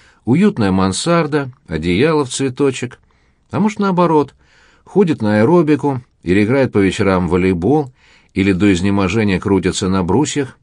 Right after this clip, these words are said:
Поди узнай, с таким ты мужем.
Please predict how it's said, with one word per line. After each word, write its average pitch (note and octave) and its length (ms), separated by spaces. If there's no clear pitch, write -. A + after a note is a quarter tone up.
Поди F3+ 220
узнай, F#3+ 460
с - 100
таким F#2+ 360
ты G2 100
мужем. F2 400